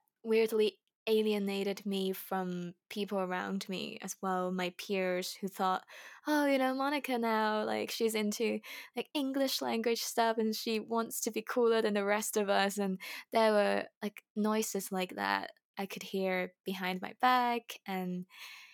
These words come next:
it became very disorienting. But at the same time, I knew that it was just through materials I could access in the English language,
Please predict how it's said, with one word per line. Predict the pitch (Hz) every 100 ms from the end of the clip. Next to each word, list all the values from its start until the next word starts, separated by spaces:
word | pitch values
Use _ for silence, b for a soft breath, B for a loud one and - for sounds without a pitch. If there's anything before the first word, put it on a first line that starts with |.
| B -
it | 208
became | 214 220 208
very | 202 202 196 196 -
disorienting. | 196 - 190 185 185 190 185 208 - 190
But | 196 - _ _ -
at | 196
the | 190
same | 233 240
time, | 220 226 214
I | 202
knew | 190 208
that | 202 185 -
it |
was | 190 190
just | 196 190 - - _ b b b _ _
through | - 226 220 214 208 202 - _ _ _ _ _ -
materials | 196 - 240 214 208 202 -
I | 190
could | 208 -
access | 190 - 196 190 190
in |
the | 185
English | 196 190 190 190 -
language, | 190 190 185 - -